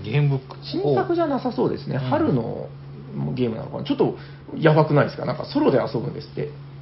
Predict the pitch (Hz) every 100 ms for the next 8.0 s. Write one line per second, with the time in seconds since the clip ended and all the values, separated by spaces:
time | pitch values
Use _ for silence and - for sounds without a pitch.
0 | - 123 127 131 127 123 123 120 - -
1 | 226 170 180 156 - 170 151 120 117 113
2 | 107 151 123 - 135 151 156 151 156 117
3 | 110 92 82 - - - - - 104 101
4 | 117 131 117 101 85 143 147 180 202 -
5 | 117 107 - 117 - - 165 143 123 -
6 | - - 101 - 147 - - - 226 262
7 | 254 226 226 107 - 120 117 - - 90